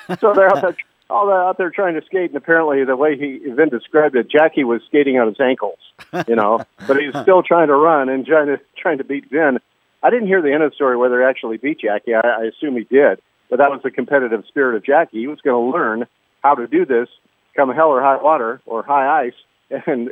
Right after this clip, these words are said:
Speaker 1: and, and try to figure out how to beat him. Uh, that was a nice little glimpse into, into Jackie's competitiveness right there. But, I mean,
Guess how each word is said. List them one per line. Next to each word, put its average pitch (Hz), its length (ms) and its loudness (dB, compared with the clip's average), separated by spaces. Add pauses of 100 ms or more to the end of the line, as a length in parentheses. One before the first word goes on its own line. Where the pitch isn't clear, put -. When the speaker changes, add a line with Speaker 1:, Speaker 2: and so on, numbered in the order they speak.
Speaker 1:
and, 120 240 -4
and 123 260 -4
try 156 160 2
to 135 120 4
figure 131 260 4
out 127 140 4
how 135 120 2
to 120 80 -2
beat 135 240 -2
him. 92 140 -6 (400)
Uh, 110 240 -6
that 113 60 -14
was 127 300 -6
a 135 140 -20
nice 139 240 2
little 127 160 -2
glimpse 131 320 -2
into, 113 340 0 (280)
into 123 260 -2
Jackie's 120 500 0
competitiveness 113 800 0
right 110 220 0
there. 110 180 2
But, 131 160 0
I 139 120 4
mean, 135 180 0